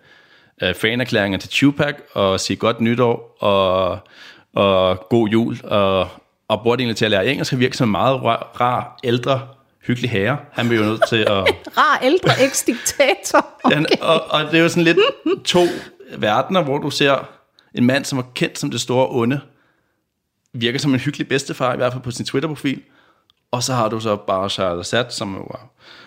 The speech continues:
Speaker 1: ved magten samtidig bare i et andet land, som måske på en måde var mere sympatisk i, i, i den, på det tidsperiode,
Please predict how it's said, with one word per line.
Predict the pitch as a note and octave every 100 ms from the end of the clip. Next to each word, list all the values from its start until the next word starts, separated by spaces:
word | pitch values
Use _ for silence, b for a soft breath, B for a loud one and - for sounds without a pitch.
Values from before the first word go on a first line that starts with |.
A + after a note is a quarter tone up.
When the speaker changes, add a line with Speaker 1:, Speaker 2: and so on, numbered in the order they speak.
| B
Speaker 1:
ved | -
magten | G2 G#2 -
samtidig | G2+ G2+ A2
bare | F2+ F#2
i |
et |
andet | F2 F#2+
land, | F#2+ A2+ - _ _ _ _ -
som | - G#2
måske | G2+ - A#2+ -
på | G2+
en | A#2
måde | A2 C#3 C3+
var | -
mere | A#2+ B2 C#3+
sympatisk | F3+ C3 B2 G2 A2
i, | G#2+ F#2 A2
i, | G2+ -
i | -
den, | G#2+ - -
på |
det | A#2 A2
tidsperiode, | B2 B2 A#2 G#2+